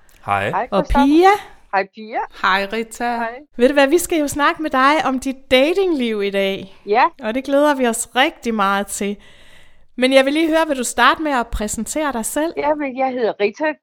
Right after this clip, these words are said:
Speaker 2: og så er jeg femoghalvfjerds år. Ja, så har jeg frivillig arbejde, og så maler jeg, og så har jeg børnebørn og familie og masser af venner og bekendte og så videre. Så jeg har faktisk et, øh,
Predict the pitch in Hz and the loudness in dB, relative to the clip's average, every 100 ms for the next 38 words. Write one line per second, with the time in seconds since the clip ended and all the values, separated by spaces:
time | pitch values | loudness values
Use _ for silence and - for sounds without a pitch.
0 | - 254 - 285 269 233 226 214 196 180 | -6 -6 0 0 0 -2 -2 0 0 0
1 | 165 143 269 302 277 262 240 240 - 294 | -2 -6 -10 -8 -10 -8 -8 -8 -12 -16
2 | - _ _ - 156 - _ _ _ _ | -16 _ _ -14 -14 -14 _ _ _ _
3 | - 175 - 202 214 208 175 175 202 247 | -4 -4 -2 -6 -6 -4 -2 -2 -2 -4
4 | 220 - - 190 - 170 - - _ _ | -4 -10 -14 -12 -6 -4 -4 -10 _ _
5 | - 196 151 247 247 214 196 185 202 190 | -4 -2 -2 -2 0 2 0 -2 -10 -12
6 | - 185 180 180 147 - 175 220 240 247 | -10 -6 -2 -2 -2 0 0 0 -4 -4
7 | 233 95 - 165 175 - - - - - | -4 -6 -6 -6 -8 -12 -18 -18 -20 -20
8 | - - _ 269 254 277 269 - 277 247 | -20 -20 _ -4 0 0 0 0 4 6
9 | 220 208 196 214 214 196 196 214 208 - | 6 4 0 0 0 2 2 2 -4 -4
10 | - - 185 - - 165 - 165 131 - | -10 -8 -6 -6 -10 -12 -10 -14 -14 -12
11 | 120 _ _ _ _ _ - 226 208 220 | -14 _ _ _ _ _ 2 4 6 4
12 | 240 - 233 233 - 247 - - 240 - | 0 -4 -2 -4 -4 -18 -12 -10 -10 -4
13 | 233 214 208 196 | 0 2 0 0